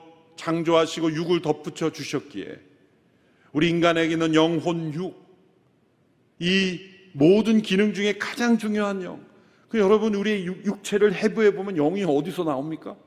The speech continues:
육은 구분할 수가 있어요. 이게 신장이고 심장이고 뭐 폐고 간이고 할 수 있죠. 영은 어디서, 어디서 나올 겁니까? 신비한 존재입니다.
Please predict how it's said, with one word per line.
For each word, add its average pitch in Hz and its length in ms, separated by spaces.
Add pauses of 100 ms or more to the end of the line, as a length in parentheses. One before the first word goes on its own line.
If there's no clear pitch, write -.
(1080)
육은 196 680
구분할 214 400
수가 208 280
있어요. 175 320
이게 160 240
신장이고 160 640
심장이고 156 680
뭐 156 280
폐고 160 420 (480)
간이고 175 360
할 185 100
수 196 140
있죠. - 260 (960)
영은 214 340
어디서, 208 520 (300)
어디서 214 420
나올 165 280
겁니까? 170 420 (960)
신비한 104 480
존재입니다. 80 460